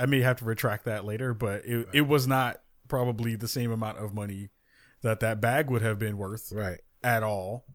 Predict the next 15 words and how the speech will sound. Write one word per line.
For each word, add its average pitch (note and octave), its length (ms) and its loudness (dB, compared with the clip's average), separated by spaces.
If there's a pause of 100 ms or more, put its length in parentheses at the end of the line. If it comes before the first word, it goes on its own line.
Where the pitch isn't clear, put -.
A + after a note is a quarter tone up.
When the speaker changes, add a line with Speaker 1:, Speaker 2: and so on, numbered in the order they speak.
(760)
Speaker 1:
Um, A#2 520 4 (220)
so C#3 200 4
then B2 300 4
the C3+ 120 4
whole, C3+ 300 -4
the C3+ 100 2
internet C3 360 0 (320)
took - 160 -4
a C3 40 2
shit B2+ 200 0
on B2+ 120 2
them A2+ 140 0
for A2 160 -4
that. A2 320 -2 (1040)
Then D#3 460 0